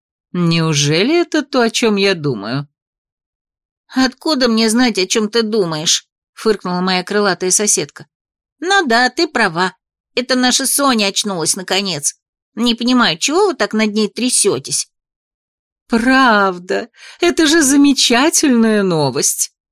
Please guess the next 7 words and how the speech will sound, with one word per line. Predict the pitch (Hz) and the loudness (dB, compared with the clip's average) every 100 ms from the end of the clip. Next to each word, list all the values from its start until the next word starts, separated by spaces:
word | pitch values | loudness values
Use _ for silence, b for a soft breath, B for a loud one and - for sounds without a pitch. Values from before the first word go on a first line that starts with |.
| _ | _
обрадовалась | - 214 208 180 170 180 - | -4 0 0 0 -2 -2 -2
Антима. | 202 208 170 160 - _ b b b | -2 -4 -6 -8 -16 _ b b b
«Плюшечка, | - 240 185 151 185 - 262 | 0 4 4 2 -2 0 0
позволь | 247 262 220 208 302 453 | 2 2 2 2 2 2
поговорить | - 202 226 175 170 | 2 2 2 2 0
с | 156 | 0
Дарси». | 147 98 - - - | -2 -2 0 0 -2